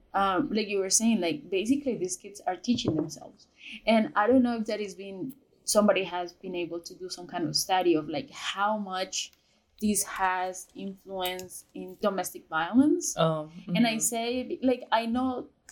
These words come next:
Speaker 1: the domestic violence has increased absurdly during, you know, like, is, is so bad how domestic violence, especially towards women, had increased during the pandemic. But I don't know if there is a way that it can be a,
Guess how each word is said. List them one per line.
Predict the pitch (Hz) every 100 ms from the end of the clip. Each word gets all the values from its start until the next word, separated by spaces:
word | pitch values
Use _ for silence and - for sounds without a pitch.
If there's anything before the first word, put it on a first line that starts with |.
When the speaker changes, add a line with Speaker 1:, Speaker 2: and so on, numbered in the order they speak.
| 220
Speaker 1:
the | 202
domestic | 214 196 190 - -
violence | 170 170 170 160
has | - 180 180 -
increased | 196 - - 175 165 - - - _ _ _ -
absurdly | 185 - - 214 - 185 185
during, | 175 185 180 180 175 -
you | 190
know, | 180 175
like, | 175 170
is, | 196 180 - - -
is | - 185 -
so | - - 208 196
bad | 175 170
how | - 175 165 170
domestic | 175 175 160 170
violence, | - 160 165 170 170
especially | 170 170 170 165 -
towards | 170 165 -
women, | 175 170 160 160 - _ _
had | 175 170
increased | 165 175 160 -
during | 247 170
the | 165
pandemic. | 160 170 196 190 165 - _ _ _ - - _
But | 233 226
I | 196
don't | 190 220
know | 202 202
if | 175
there | 180
is | 185 185
a | 170
way | 165 170 170
that | 170
it | 175 -
can | 175 175
be | 175
a, | -